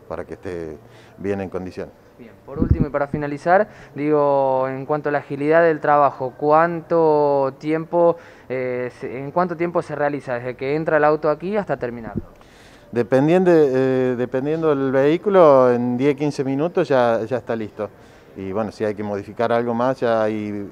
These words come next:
Speaker 1: camionetas que tienen un sistema de suspensión más complejo, bueno, eso demora un poquito más. Pero ya se agilizó mucho a la máquina anterior que tenía, que bueno, que era un poquito,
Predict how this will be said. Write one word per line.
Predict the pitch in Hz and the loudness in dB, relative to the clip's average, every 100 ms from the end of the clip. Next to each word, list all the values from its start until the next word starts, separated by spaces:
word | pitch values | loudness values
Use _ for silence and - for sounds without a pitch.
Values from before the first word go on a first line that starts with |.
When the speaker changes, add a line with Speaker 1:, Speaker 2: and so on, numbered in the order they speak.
| - | -8
Speaker 1:
camionetas | 107 113 113 135 139 | -6 -2 -2 0 0
que | 120 | -2
tienen | 113 127 | -2 -2
un | 123 113 | -2 -4
sistema | 113 - 127 127 120 113 110 - - - - 123 | -8 -6 -2 0 2 0 -2 -6 -18 -20 -20 -10
de | 107 | -8
suspensión | 113 110 113 110 127 | -8 -6 -4 0 0
más | 127 | 0
complejo, | - 135 135 143 151 180 185 151 | 0 0 2 2 4 6 6 6
bueno, | 123 120 98 - - | 4 2 -2 -10 -8
eso | 104 104 117 | -4 -2 -2
demora | 107 107 110 | -2 -2 -4
un | |
poquito | 104 110 113 | -4 -6 -2
más. | 113 104 - - - - | -2 -4 -6 -20 -20 -4
Pero | 131 147 160 143 123 | 2 6 8 8 6
ya | 123 123 | 2 -4
se | 120 | -4
agilizó | 110 113 117 - 135 | -6 -8 -8 -6 -4
mucho | 139 139 151 170 156 | -4 -2 2 4 4
a | 127 | 2
la | 113 | -2
máquina | 120 131 131 135 | -4 -4 -4 -4
anterior | 113 120 127 131 | -4 -2 -2 -2
que | 131 | -4
tenía, | 123 131 135 156 | -4 -2 -2 -2
que | - 98 92 | -4 -6 -4
bueno, | 95 90 - - - - - - | -8 -10 -18 -20 -20 -20 -18 -4
que | 110 | 0
era | 113 | 0
un | 110 | -2
poquito, | 95 110 113 120 110 107 107 104 101 101 | -2 -4 -2 0 0 0 0 0 -2 -4